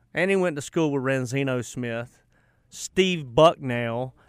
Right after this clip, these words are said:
Jeff Lebo. My number my whole life, if I get a number today and I have a choice, is number fourteen for Jeff Lebo. 'Cause Jeff Lebo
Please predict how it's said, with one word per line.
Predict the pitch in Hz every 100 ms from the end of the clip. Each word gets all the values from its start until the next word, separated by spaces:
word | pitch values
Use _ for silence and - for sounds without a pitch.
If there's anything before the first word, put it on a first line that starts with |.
| _ 127
Jeff | 165 180 160
Lebo. | 175 160 147 143
My | 143 156
number | 156 160 156
my | 147 139
whole | 131 156 151
life, | 139 139 135
if | 135 135
I | 147
get | 151
a | 147 143
number | 143 147 147
today | 139 139 139
and | 135
I | 127
have | 131 123
a |
choice, | 117 139 135 123
is | 107
number | 123 123
fourteen | - 139 127 - 135 127
for | 113
Jeff | 101 117 113 110
Lebo. | 113 101 85 90 _ - - -
'Cause | 123
Jeff | 107 156 190 -
Lebo | 185 143 139 139 135